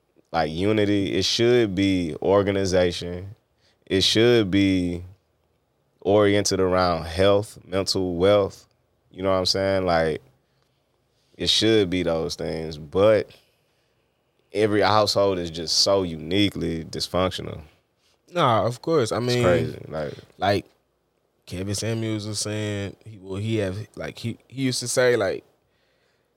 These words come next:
Speaker 2: they was raising the men like women and the,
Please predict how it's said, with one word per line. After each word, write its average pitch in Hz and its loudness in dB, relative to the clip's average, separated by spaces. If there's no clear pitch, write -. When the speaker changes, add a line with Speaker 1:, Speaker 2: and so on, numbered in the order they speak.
Speaker 2:
they 107 2
was 110 0
raising 110 2
the 95 -20
men 113 -2
like 98 0
women 110 -4
and 98 -8
the, 87 -12